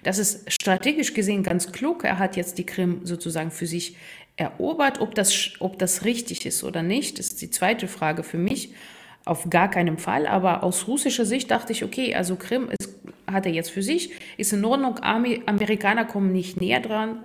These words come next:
Okay, die Sache ist gegessen. Für mich war die Sache gegessen. Ich dachte, es wird nichts mehr passieren. Dann fing das mit Donbass, äh, an und ich dachte, äh, oh, das kann doch nicht sein. Und, äh,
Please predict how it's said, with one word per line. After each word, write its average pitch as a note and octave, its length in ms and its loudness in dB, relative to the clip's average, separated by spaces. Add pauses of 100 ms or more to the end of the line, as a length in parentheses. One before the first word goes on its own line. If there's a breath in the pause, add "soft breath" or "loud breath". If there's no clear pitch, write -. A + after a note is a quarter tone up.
(100)
Okay, G3 420 -2 (300 loud breath)
die E3 40 0
Sache F3 280 4
ist F#3 140 2
gegessen. F3+ 400 -2
Für D#3+ 200 -2
mich G#3 380 0
war F3 160 0
die F3+ 100 -10
Sache D#3+ 300 -6
gegessen. - 540 -8 (680 soft breath)
Ich - 140 -10
dachte, F#3+ 400 2
es F3+ 240 -8
wird E3+ 200 -4
nichts D#3 220 -6
mehr E3 140 -6
passieren. - 460 -6 (360 loud breath)
Dann F3+ 180 4
fing G#3 220 0
das F#3+ 220 0
mit F3+ 240 0
Donbass, F#3+ 720 0
äh, F#3+ 160 2
an F3 300 0
und F#3 120 0
ich F3+ 160 0
dachte, E3+ 400 -2 (140)
äh, - 20 -6
oh, - 540 -6
das - 180 -4
kann - 140 -8
doch D3 160 -12
nicht D3 160 -10
sein. D3 360 -10
Und, - 280 -12
äh, - 220 -8